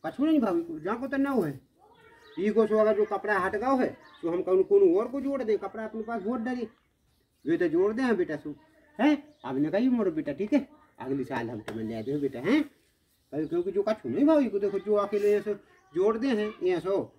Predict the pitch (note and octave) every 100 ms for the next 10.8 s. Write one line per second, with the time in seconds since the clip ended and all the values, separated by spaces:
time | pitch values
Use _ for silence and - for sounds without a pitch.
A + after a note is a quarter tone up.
0 | _ D3+ F#3 F#3+ C#4+ D#4 G#3+ G#3 G3+ D#3+
1 | G3 G#3 G#3 G3 F#3 F#3 D3 F#3+ E3+ D3
2 | E3+ F3+ F#3+ G#3+ G#3 E3+ F3+ F3 D3 D3+
3 | C#3+ C#3 B2 A#2 F2 D2+ C#2+ _ _ _
4 | _ _ _ _ C#3 C#3 F3+ E3 E3 F#3+
5 | F#3+ G3 F#3 G#3+ B3 B3+ B3 B3 A#3 G#3+
6 | G3+ F#3 E3+ E3 - - D3+ C#3 B2+ -
7 | _ _ _ _ _ _ _ _ _ _
8 | _ _ _ - B3+ C4 - _ _ _
9 | _ _ - - - _ _ _ B2+ C#3
10 | F3+ F#3+ F#3 F#3+ F#3 F#3 F3 F3+